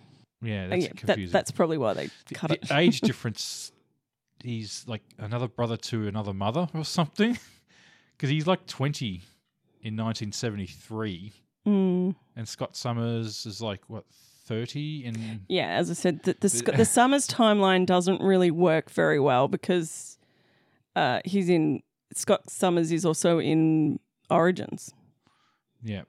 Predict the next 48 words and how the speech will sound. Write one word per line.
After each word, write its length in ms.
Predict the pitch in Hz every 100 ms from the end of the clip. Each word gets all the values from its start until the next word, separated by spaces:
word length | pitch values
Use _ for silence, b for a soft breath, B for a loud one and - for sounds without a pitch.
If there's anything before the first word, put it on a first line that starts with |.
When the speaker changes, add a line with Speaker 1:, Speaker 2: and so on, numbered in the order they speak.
| 110
Speaker 1:
okay, 320 | - 92 85 107
yeah. 200 | 87 -
Speaker 2:
<laughs> 680 | - - - - 285 - 330 - - - 330 - - B B B 359 B
Yeah. 180 | 208 185 - _
So 220 | - 240
why 380 | 220 214 214 214
they 220 | - 220
should 220 | 220 - 226
have, 160 | 196
they 140 | 214 208
should 200 | - 214
have 100 | 196
stayed 360 | - 226 208
away 280 | 208 190 175
from 560 | - 214 190 180 175 - -
Scott 340 | - - 170
Summers. 280 | - 180 160
Like, 180 | 208 208
I 80 | 214
don't, 340 | 208 202 -
like, 220 | 214 196 220
you, 80 | -
I'm 140 | 214
watching 280 | 208 208 262
the 60 | 240
movie 280 | 220 220
going, 260 | 196 180 175 b b b b b b
"Why 440 | - 233 254 302 339
on 120 | 320 -
earth 400 | 214 190 185 208
have 140 | 180
they 140 | 180
introduced 560 | - 185 175 180 185 -
Scott 240 | - 170 -
Summers 380 | 180 175 185 214
i-, 80 | -
as 140 | 190 180
a 40 |
kid 400 | - - 202 180
in 200 | 165 165
this 220 | 175 - 180
movie?" 300 | 170 156 98
It 140 | -
just 300 | 185 - -
throws 560 | - - 202 202 202 202
out 160 | 190
the 120 | 180 180
entire, 680 | 175 175 160 147 127 110